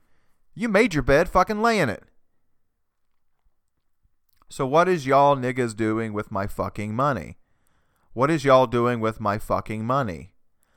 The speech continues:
I want to know. I want receipts. Oh, really? You want, you, are you, what? You want receipts? These people don't go to fucking Kmart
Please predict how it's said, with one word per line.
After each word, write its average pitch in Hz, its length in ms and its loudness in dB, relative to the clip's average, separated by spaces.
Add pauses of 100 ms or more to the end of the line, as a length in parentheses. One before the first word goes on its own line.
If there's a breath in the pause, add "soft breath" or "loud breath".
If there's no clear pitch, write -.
(180)
I 143 160 4
want 120 280 0
to 147 160 -2
know. 160 380 4
I 143 160 4
want 120 360 -2
receipts. 135 680 -6 (320)
Oh, 117 140 -2
really? 110 400 0
You 117 200 -2
want, 117 240 -2 (200)
you, 123 140 -18 (460)
are 147 60 -4
you, 202 100 -8
what? 131 520 -2 (720)
You 175 120 -2
want 247 140 4
receipts? - 760 -6 (800)
These 226 140 -8
people 277 260 4
don't 220 180 4
go 202 140 6
to 185 80 4
fucking 180 400 2
Kmart 120 800 0